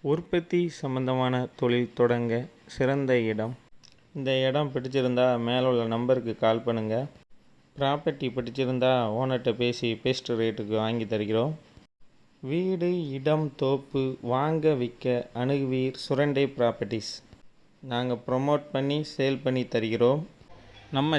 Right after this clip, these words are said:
சேனல்ல போடுற வீடியோ உடனுக்குடன் காண சப்ஸ்கிரைப் பண்ணுங்க சுரண்டை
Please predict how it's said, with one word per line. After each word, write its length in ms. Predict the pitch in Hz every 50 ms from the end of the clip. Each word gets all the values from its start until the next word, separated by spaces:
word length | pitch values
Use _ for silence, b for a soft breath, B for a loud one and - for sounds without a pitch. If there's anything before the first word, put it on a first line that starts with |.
| 131 -
சேனல்ல 380 | 156 147 156 170 165 160 156 143 123 -
போடுற 320 | 143 139 135 127 120 127 123 113
வீடியோ 300 | 123 135 131 131 127 123 120 120 127 143
உடனுக்குடன் 680 | 156 175 175 170 151 - - 147 131 139 135 131 123 113 - -
காண 200 | 117 117 117 117 113 113 120 117 - - - -
சப்ஸ்கிரைப் 580 | - 170 175 - - - - 170 156 156 - -
பண்ணுங்க 300 | 139 123 123 120 120 117 117 117 117 -
சுரண்டை 380 | - - 160 180 175 156 160